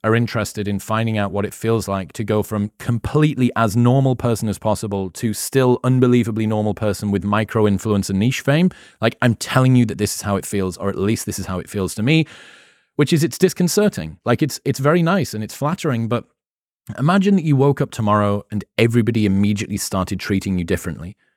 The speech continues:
And you didn't understand why, because you see yourself as the same person. And maybe even the things that you do are the same. Nothing's changed.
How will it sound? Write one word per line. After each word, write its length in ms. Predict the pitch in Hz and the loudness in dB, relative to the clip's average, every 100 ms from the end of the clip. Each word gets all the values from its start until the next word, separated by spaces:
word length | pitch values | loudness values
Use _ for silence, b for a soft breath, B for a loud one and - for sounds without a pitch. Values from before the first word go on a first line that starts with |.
| _ _ _ | _ _ _
And 120 | 113 117 | 2 4
you 100 | 131 | 4
didn't 300 | 123 123 - | 4 0 0
understand 540 | 110 98 - 101 92 | -2 -2 -4 -2 0
why, 280 | 101 85 85 | 0 -2 -6
because 300 | 101 117 95 | -4 -2 -2
you 280 | 104 135 143 | 0 0 0
see 260 | - 131 | -2 0
yourself 640 | 117 107 - - 110 113 | 2 0 -4 -2 0 0
as 120 | 107 - | -4 -6
the 100 | 98 | -8
same 260 | 104 92 | -4 -4
person. 380 | - 92 - 85 B B - | -4 -6 -6 -10 B B -2
And 160 | 117 | 2
maybe 260 | 135 180 156 | 2 2 4
even 240 | 127 123 | 4 4
the 60 | 120 | 2
things 500 | - - 135 143 131 | 0 -2 2 2 0
that 120 | 120 | -4
you 140 | 104 101 | -2 -2
do 500 | 95 120 113 80 92 _ _ _ _ - | 2 2 2 -2 -8 _ _ _ _ 0
are 160 | 110 | 2
the 120 | 113 110 | 2 0
same. 480 | - 151 82 69 - _ _ | 0 0 -2 -8 -16 _ _
Nothing's 440 | 120 143 175 160 - | -2 0 2 0 0
changed. 500 | - 170 82 80 | -2 -2 -2 -8